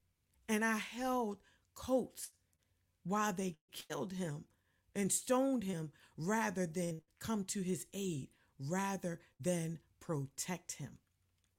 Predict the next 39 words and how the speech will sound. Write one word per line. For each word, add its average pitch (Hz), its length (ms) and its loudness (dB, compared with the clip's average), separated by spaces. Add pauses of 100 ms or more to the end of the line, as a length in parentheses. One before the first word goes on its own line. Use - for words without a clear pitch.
(140)
Rather 190 560 -2 (100)
than 160 360 -2
protect 160 640 -6
him. 147 180 -4 (180)
See, 247 240 -2
because 214 380 -4 (180)
right 262 320 -4
now, 254 140 0
let 262 160 0
me 302 60 -6
tell 269 200 -6
you 220 140 -2
something. 185 360 -6 (200)
The 190 100 0
reason 254 400 -4
why 226 300 -4
I'm 202 200 -4
ex-, - 300 -8 (140)
I'm 190 140 -2
trying 214 300 -2
to 160 80 0
paint 247 440 -4
this 220 180 -4
picture 247 560 -6 (320)
for 247 220 0
us 233 280 -2 (360)
is 196 180 4
because, 185 720 -4 (880)
the 165 120 -2
reason 269 220 2
why 269 80 2
I'm 254 60 0
trying 233 220 -2
to 220 80 -2
paint 220 200 -4
this 220 140 -4
picture 175 380 -6 (420)
is 208 240 2
because 180 600 -4